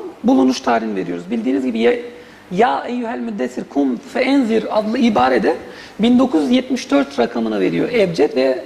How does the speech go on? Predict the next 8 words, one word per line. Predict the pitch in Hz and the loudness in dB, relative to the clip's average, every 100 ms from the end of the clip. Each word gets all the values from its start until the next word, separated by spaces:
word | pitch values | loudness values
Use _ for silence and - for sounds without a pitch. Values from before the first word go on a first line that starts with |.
| - | -4
kendisi | 123 127 - | 0 0 0
de | 156 | 2
on | 135 131 | 4 2
dokuz | 127 - | 0 -2
harften | 127 - 117 | -2 -2 -6
oluşuyor. | 92 80 - - 233 - - - - - - - - - - - - - - - - - - 285 | -6 -8 -8 -10 -10 -16 -20 -20 -20 -20 -20 -20 -20 -20 -20 -20 -20 -20 -18 -16 -16 -16 -2 0
Ve | 277 | 4
Kur'an'da, | 170 170 185 143 147 | 4 4 6 4 4